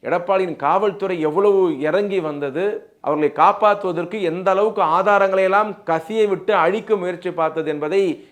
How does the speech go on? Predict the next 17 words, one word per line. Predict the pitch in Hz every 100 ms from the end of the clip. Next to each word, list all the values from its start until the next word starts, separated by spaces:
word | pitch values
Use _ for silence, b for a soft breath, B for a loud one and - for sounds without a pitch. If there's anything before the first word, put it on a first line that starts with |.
| -
இந்த | 135 135
வழக்கை | 143 185 185 196
தொடர்ந்து | - 160 190 220 247 247
பார்த்துட்டு | 175 170 175 160
வரவங்களுக்கு | 151 147 139 139 147
தெரியும். | 139 139 135
ஆனால் | 123 147 156 131 92 _ -
இறுதியில் | 127 175 170 185 214 220 - 127
நீதிதான் | 139 175 180 175 180 202 196
வெல்லும் | 156 170 190 208 214
என்பதற்கு | 156 160 165 156 151 139
ஆதாரமாக | 135 160 156 147 147 147 151 127 113 -
இன்றைய | 107 139 147 135
தினம் | 143 165 185 -
அந்த | 131 131
ஒன்பது | 127 156 175 170
கைவர்களுக்கும் | 160 143 156 156 143 127 - 151 160